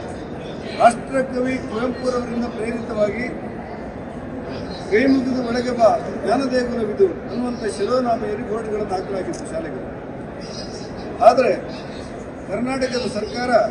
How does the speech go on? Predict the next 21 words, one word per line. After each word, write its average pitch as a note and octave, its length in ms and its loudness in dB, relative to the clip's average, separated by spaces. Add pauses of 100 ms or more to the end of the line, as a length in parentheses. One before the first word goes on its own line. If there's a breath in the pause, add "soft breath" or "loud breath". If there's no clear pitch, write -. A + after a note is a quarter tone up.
(960)
ಇವತ್ತು C4 340 6
ಆ A#3 80 6
ಬೋರ್ಡನ್ನು A#3+ 560 6
ಕಿತ್ತು, A#3 260 0 (1040)
ನಿನ್ನೆಯಿಂದ A#3 320 4
ಆ G3+ 80 10
ಬೋರ್ಡ್ಗಳನ್ನೆಲ್ಲ G#3+ 680 0
ಕಿತ್ತು, G#3+ 380 -4 (1500)
"ಜ್ಞಾನ C4 340 6
ದೇಗುಲವಿದು B3 600 4
ಪ್ರಶ್ನಿಸಿ" A3+ 640 0
ಅಂತ - 420 -4
ಹೇಳುವಂಥ A#3 360 -4
ಹೊಸ G#3+ 420 -4
ಶಿರೋನಾಮೆಯನ್ನು G#3 560 -2
ಬರೆದಿದೆ. - 720 -8 (1040)
ಇವತ್ತು B3+ 280 6
ನಮ್ಮ B3 180 0
ರವಿಕುಮಾರ್ B3 520 -2
ಅವರ A#3 180 -4
ಮೂಲಕ A#3 520 -4